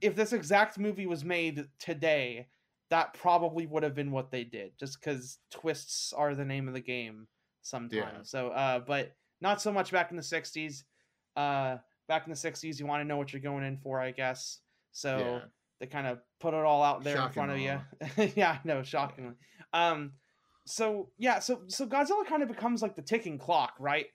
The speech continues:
Speaker 1: for the movie to, "All right, we need to deal with this, we need to deal with this egg thing,
Speaker 2: Yeah.
Speaker 1: and we gotta deal with it quick," because Godzilla does what
Speaker 2: He's
Speaker 1: Godzilla
Speaker 2: hungry.
Speaker 1: does, and, yeah,
Speaker 2: Uh,
Speaker 1: he's
Speaker 2: he's hungry,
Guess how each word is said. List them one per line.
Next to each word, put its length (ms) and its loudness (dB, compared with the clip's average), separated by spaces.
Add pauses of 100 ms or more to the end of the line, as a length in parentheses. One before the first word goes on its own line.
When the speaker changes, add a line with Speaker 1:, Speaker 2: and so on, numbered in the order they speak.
(280)
Speaker 1:
for 580 2
the 120 -2
movie 440 -2
to, 380 -6
"All 120 4
right, 280 4
we 100 -4
need 180 -2
to 60 -2
deal 240 2
with 120 2
this, 240 2
we 100 -6
need 200 -6
to 80 -6
deal 60 -4
with 140 -4
this 240 -6 (100)
egg 300 2
thing, 460 -4 (420)
Speaker 2:
Yeah. 240 0 (220)
Speaker 1:
and 160 -10 (380)
we 100 -8
gotta 140 6
deal 140 6
with 120 -2
it 120 -8
quick," 440 2 (120)
because 500 2
Godzilla 720 4 (220)
does 300 2
what 180 -4
Speaker 2:
He's 0 - (160)
Speaker 1:
Godzilla 40 -4 (120)
Speaker 2:
hungry. 160 -2
Speaker 1:
does, 500 0
and, 260 -6
yeah, 200 0
Speaker 2:
Uh, 60 -4
Speaker 1:
he's 120 -4
Speaker 2:
he's 200 -4
hungry, 540 0